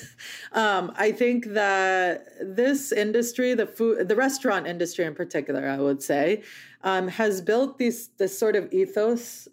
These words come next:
uh, that really, uh, doesn't value the people. <laughs> Like, the food gets valued almost, the product gets valued over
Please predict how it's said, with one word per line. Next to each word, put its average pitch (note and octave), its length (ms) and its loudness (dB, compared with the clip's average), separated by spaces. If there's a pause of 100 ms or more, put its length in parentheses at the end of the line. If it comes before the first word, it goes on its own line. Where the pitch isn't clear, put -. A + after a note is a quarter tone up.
uh, E3+ 300 0 (120)
that F3 220 0
really, D#4 400 4 (560)
uh, F3+ 500 0 (920)
doesn't A3+ 540 0
value F#3+ 500 4
the E3 160 0
people. D3 540 -2 (260)
<laughs> F#3 100 -6 (960)
Like, A3+ 160 2
the A#3+ 80 4
food C#4+ 320 0
gets A#3+ 240 2
valued A3 360 2
almost, G3 380 -2
the G3 80 -4
product G3+ 400 0
gets F3+ 220 -2
valued F3 400 2
over E3 580 -2